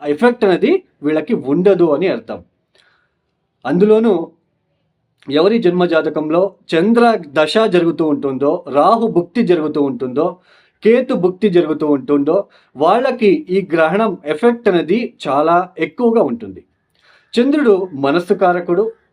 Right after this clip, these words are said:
మనసు స్థిమితం లేకుండా ప్రవర్తన చేస్తాం, కోపమయ్యేది, ర్యాష్గా బిహేవ్ చేసేది, లేనిపోని ఆలోచనలు, చెడు ఆలోచనలు వచ్చి ఆ సమయంలో ఇబ్బందులు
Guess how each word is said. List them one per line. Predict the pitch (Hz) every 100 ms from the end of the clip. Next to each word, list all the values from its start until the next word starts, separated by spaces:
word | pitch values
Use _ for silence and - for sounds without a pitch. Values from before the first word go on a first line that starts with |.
| _ _ _ _ _ _ _
మనసు | 131 175 285 277
స్థిమితం | 240 226 208 202 190
లేకుండా | 180 175 170 170 185
ప్రవర్తన | 185 156 185 185 190 170 160
చేస్తాం, | 147 - 151 147
కోపమయ్యేది, | 160 185 180 156 151 147 143 147 151 _ _ _ _ 127
ర్యాష్గా | 156 196 220 196
బిహేవ్ | 196 156 165 160
చేసేది, | 151 147 143 135 139 135 _ _ _ _ _ 135
లేనిపోని | 180 233 240 196 196 196
ఆలోచనలు, | 143 165 196 185 180 151 147 151 -
చెడు | 196 240
ఆలోచనలు | 190 180 185 180 165 156
వచ్చి | 151 151 190 214 147
ఆ | 156
సమయంలో | 156 165 175 175 185
ఇబ్బందులు | 151 139 190 202 208 160